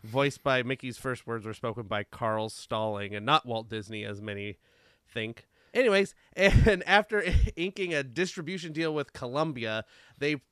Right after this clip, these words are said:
premiered their first Silly Symphony, The Skeleton Dance, at the Carthay Circle Theater.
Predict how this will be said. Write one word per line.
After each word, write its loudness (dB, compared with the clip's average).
premiered -4
their -2
first -6
Silly -6
Symphony, -8
The -6
Skeleton -6
Dance, -8
at -8
the -6
Carthay -6
Circle -12
Theater. -10